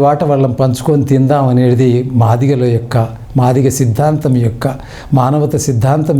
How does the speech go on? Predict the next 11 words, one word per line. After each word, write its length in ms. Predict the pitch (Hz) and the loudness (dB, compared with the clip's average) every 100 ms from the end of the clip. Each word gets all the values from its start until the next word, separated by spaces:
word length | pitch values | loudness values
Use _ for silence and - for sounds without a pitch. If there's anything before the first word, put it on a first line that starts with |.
| 131 | 2
యొక్క, 220 | 123 - 135 - - - - - - - | 0 -2 -6 -6 -18 -20 -20 -20 -14 -2
ఆ 20 | 139 | 0
యొక్క 140 | 139 151 123 | 0 0 2
బాటలు 300 | 135 139 156 131 | 2 2 0 2
నడిచినటువంటి 760 | 131 131 139 131 127 120 123 113 107 - - - - - - - - - - - - - - - - - - - - - 160 | 0 0 0 2 0 2 2 0 -4 -14 -18 -20 -20 -20 -20 -20 -20 -20 -20 -20 -20 -20 -20 -20 -20 -20 -20 -20 -18 -8 -2
అరుంధతీయ 500 | 143 139 135 131 135 123 | 0 2 0 0 0 2
బంధు 200 | 123 139 151 | 2 2 2
సేవ 160 | 143 131 | 2 2
మండలి, 340 | 123 120 117 120 - - - - - - - - - - - - - - 143 | 2 2 2 0 -4 -14 -16 -18 -20 -20 -20 -20 -20 -20 -20 -20 -12 -2 0
ఆదిజాంబు 460 | 143 139 139 139 127 | 0 0 0 0 0
అరుంధతీయ 460 | 147 160 160 156 | 0 -2 0 -2